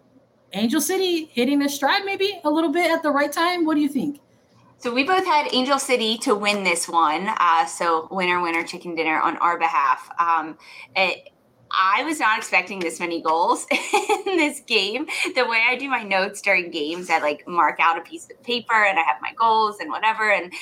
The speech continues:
Speaker 2: and sometimes I leave a lot of space for all the goals that are gonna happen so I can keep track of them. I didn't leave that much space for this match. I <laughs> did not think there was gonna be a lot of goals.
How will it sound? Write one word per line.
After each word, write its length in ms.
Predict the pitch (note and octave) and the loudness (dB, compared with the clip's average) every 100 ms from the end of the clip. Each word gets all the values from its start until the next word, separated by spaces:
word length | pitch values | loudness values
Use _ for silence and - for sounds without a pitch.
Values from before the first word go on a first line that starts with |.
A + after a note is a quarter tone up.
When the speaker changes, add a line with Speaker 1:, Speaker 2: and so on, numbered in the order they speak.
| - - | -8 -6
Speaker 2:
and 120 | A3+ | -6
sometimes 360 | B3 A3 G#3+ | -2 -2 0
I 160 | G#3 F#3+ | 0 0
leave 140 | G3 | -2
a 40 | F#3 | -2
lot 300 | D3 E3+ G3 | 2 4 2
of 60 | |
space 380 | - G3 F#3+ F#3+ | -2 -6 -6 -4
for 200 | F3+ E3+ - - - - - | -6 -6 -8 -20 -20 -8 0
all 160 | F#3 | 2
the 80 | G3+ | 2
goals 280 | F#3+ F#3+ F#3+ | 2 0 2
that 100 | F#3 | 0
are 60 | F#3 | 2
gonna 200 | F#3 F#3 | 0 2
happen 320 | F3+ F3+ F3+ | 0 0 -4
so 100 | F3 | -4
I 60 | |
can 140 | E3+ F3 | -4 -6
keep 160 | E3+ | -8
track 240 | - F3+ F#3 | 0 0 0
of 80 | F3+ | -4
them. 100 | G3 | 0
I 60 | |
didn't 200 | B3+ C#4+ | 0 0
leave 300 | A#3+ B3+ A3+ | -2 -2 -2
that 160 | G#3 G3 | 0 0
much 160 | G#3 | -2
space 320 | - G3 G3 - | -4 -4 -6 -6
for 120 | F3+ | -10
this 200 | D#3+ E3+ | -10 -4
match. 280 | E3+ G#3+ G3+ | -2 -2 -4
I 40 | |
<laughs> 60 | F#3 | -4
did 200 | - - | -2 -2
not 160 | D4 - | -6 -6
think 180 | A3+ | -10
there 120 | A3 G#3+ | -8 -6
was 100 | G#3 | -6
gonna 160 | G#3 | -6
be 80 | G#3 | -2
a 40 | |
lot 160 | G3+ F3+ | 0 0
of 80 | F3+ | 2
goals. 300 | A3+ A#3 | 2 2